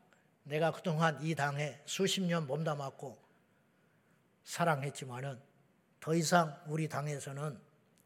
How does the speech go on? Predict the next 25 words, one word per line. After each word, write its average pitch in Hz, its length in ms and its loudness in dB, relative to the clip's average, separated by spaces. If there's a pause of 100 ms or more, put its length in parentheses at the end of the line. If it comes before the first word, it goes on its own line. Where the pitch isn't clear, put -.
(160)
희망을 190 420 4
찾을 180 280 0
수 156 160 -6
없어서 160 720 2 (480)
오늘부로 160 600 4
탈당합니다. 120 760 -8 (280)
그리고 135 360 -8
울어요. 156 400 2 (600)
알고 175 320 0
봤더니 185 500 2 (440)
국민들 208 520 6
위해서 180 260 8
탈당한 185 460 2
게 170 80 2
아니고 185 560 0 (400)
국회의원 165 600 0
공천이 165 600 0
안 139 240 -2
될 139 100 -4
것 127 140 -8
같으니까 117 640 -14 (720)
탈당을 120 520 -6
하고 170 540 0
나가는 120 420 -6
거예요. - 220 -20